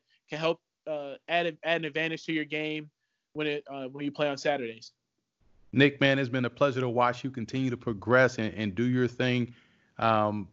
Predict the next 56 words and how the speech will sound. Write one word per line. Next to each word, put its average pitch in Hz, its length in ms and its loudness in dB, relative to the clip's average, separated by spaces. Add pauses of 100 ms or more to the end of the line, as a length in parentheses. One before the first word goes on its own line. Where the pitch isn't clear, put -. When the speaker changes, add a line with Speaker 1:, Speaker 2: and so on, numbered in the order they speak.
Speaker 2:
you 131 160 -2
know, 113 200 4
it's, 123 120 0
it's, 143 380 -2
it 147 120 4
shows 180 360 8
that 156 160 2
you 151 100 2
have 139 220 4
a 123 40 0
true 147 240 2
passion 123 440 4
for 117 180 -6
the 113 60 -4
game. 117 280 -2
What, 151 180 -2
what 160 120 2
would 180 100 0
you 165 80 -2
say 139 200 -2
before 123 200 -4
we 127 60 0
get 120 100 0
out 123 160 6
of 117 60 0
here 117 280 2 (300)
is 139 160 -2
the 131 80 0
thing 135 220 0
you 131 140 0
love 123 140 4
about 110 260 4
football 117 340 0
the 107 60 -6
most? 104 340 -6 (840)
Speaker 1:
Um, 123 360 0 (120)
I, 139 180 4 (340)
I 156 100 6
love 160 200 6
football, 147 340 6
man. 143 280 0
It's 139 120 -6
just, 143 300 -2 (540)
it's 160 160 2
just 165 260 4 (300)
that 156 240 6
sport. 160 460 4 (420)
Uh, 131 340 -4 (160)
the 139 80 -10
teamwork, 170 640 2
the 147 80 -4
dedication, 156 580 2
and 143 80 -8
the 135 60 -6
hard 151 240 2
work 151 220 -2